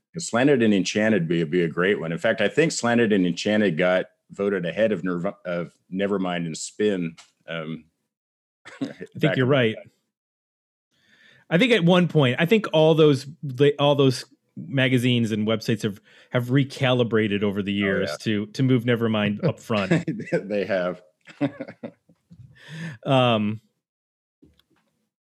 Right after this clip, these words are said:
Speaker 2: so let's talk about overall ratings for this record, which will include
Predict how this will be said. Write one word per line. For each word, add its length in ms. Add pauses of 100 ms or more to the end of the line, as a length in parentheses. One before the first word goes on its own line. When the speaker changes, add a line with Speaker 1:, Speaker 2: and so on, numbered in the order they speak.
(200)
Speaker 2:
so 360
let's 300
talk 320
about 380
overall 920 (100)
ratings 520
for 120
this 200
record, 360
which 220
will 120
include 680